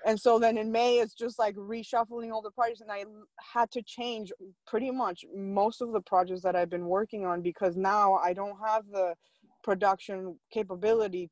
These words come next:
to make all of the way, the way that it was planned. You know, I cannot by myself. I hired one assistant now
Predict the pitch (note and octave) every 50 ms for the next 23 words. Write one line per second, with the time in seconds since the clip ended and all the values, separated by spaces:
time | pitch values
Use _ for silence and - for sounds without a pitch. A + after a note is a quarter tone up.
0 | - - G3+ F#3 F#3+ G#3 A3 A3+ A#3+ G#3+ - _ - G#3 F#3+ F#3+ F#3+ F#3 F3+ F3
1 | F3+ F3 F3 E3+ E3 - - _ _ - F#3 F#3+ F#3 F#3 F#3 F3+ F3+ F#3 F3+ D#3+
2 | F3 F3 E3+ E3 - _ _ - E3+ D#3+ D#3 D#3 E3 E3 E3+ E3 D3+ E3 F3 -
3 | - A3 A3 A#3 B3+ C#4 C4+ A#3+ - - _ _ _ _ _ _ _ G3 F#3 F#3
4 | F#3+ F3+ E3 E3 - G3+ F3 - - G3 G3+ F#3+ F3 - G#3+ A3 A3+ A3 G#3 F#3
5 | F#3 F#3+ F#3+ G3+ A3 G#3+ G3 - - G3+ F#3+ - - G3 F3+ F3 D#3 F3+ F3+ F3
6 | F3 E3+ E3+ F3+